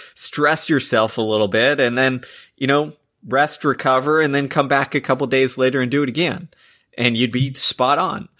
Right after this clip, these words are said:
Well, it turns out our mind, again, our brain works in, in a pretty comparable way,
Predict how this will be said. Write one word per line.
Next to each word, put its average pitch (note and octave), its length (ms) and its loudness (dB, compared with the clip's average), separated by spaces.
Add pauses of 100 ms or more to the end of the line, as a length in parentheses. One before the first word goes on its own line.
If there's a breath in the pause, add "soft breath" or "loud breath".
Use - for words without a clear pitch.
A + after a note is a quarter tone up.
(220 soft breath)
Well, D#3 140 0
it F#3 100 -2
turns F3+ 300 0
out E3+ 180 4
our C3+ 100 2
mind, B2 840 0 (100)
again, B2+ 380 0
our G2+ 140 -2
brain D#3 480 -2
works B2+ 360 0
in, G#2+ 140 -4 (420)
in G3+ 240 -6
a F#3+ 60 4
pretty G#3+ 380 0
comparable C3 580 0
way, G#2 360 0